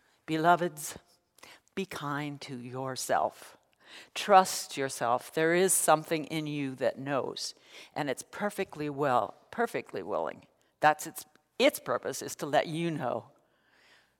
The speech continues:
who you are and what your purpose is.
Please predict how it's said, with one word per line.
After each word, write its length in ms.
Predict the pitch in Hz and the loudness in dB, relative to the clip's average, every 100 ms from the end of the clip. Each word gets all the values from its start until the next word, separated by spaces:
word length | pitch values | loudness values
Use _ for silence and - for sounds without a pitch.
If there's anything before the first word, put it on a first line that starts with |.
| _ - | _ -12
who 120 | 160 | -10
you 320 | 123 151 123 | -8 -4 0
are 320 | 113 104 123 - | 0 -2 -6 -10
and 160 | 127 127 | -8 -8
what 140 | - | -8
your 120 | 131 | -10
purpose 460 | - 131 - - - | -10 -10 -10 -10 -8
is. 300 | 110 110 | -8 -8